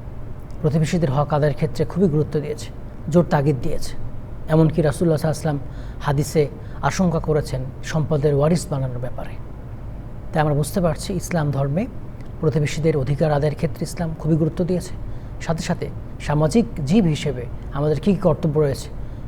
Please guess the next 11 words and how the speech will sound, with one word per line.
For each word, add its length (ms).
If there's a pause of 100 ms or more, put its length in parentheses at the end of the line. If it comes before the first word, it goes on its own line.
সেসব 260
ব্যাপারেও 380 (260)
গুরুত্ব 280
দিয়েছে। 340 (480)
সেসব 220
নিয়ে 160
মূলত 180
আমরা 180
আজকে 200
কথা 200
বলবো। 280